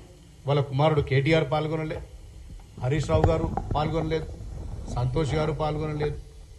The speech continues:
వాళ్ళ కుటుంబం ఎక్కడ కూడా పాల్గొనలేదు. అయినా దాని మీద గగ్గోలు పెట్టడం. రెండోసారి కూడా అవ-, అవకాశం ఇచ్చిండు మా ముఖ్యమంత్రి గారు, ఈ రాష్ట్ర ప్రభుత్వం. మొదటిసారి మీరు ఏ విధ-, పాల్గొనలేదు, ఏ కారణం వల్లనో, కనీసం మీరు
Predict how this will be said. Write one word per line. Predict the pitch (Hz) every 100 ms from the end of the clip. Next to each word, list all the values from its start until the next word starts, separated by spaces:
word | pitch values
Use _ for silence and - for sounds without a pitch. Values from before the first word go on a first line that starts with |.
| - - - -
వాళ్ళ | 139 160 156
కుటుంబం | 156 180 185 143
ఎక్కడ | 135 170 165
కూడా | 156 156
పాల్గొనలేదు. | 120 117 113 101 95 - - - - - - - - - - -
అయినా | 143 180 196
దాని | 165 170
మీద | 160
గగ్గోలు | 131 127 147 123
పెట్టడం. | - 107 - - - - - - - - - - 123
రెండోసారి | 156 202 220 214 196 190
కూడా | 202 190
అవ-, | 175 156
అవకాశం | 160 170 156 147
ఇచ్చిండు | - 147 139
మా | 120
ముఖ్యమంత్రి | 139 127 123 117
గారు, | 107 - - -
ఈ | 127
రాష్ట్ర | 123 131 143
ప్రభుత్వం. | 127 135 135 127 - - - - - - - - - -
మొదటిసారి | 127 175 175 175 170 170
మీరు | 143 135
ఏ | 160
విధ-, | 151 - - -
పాల్గొనలేదు, | 131 147 160 156 143 139 135
ఏ | 127 135
కారణం | 139 135 120
వల్లనో, | 113 120 160 - - - - - - - - - -
కనీసం | 156 214 226 202
మీరు | 185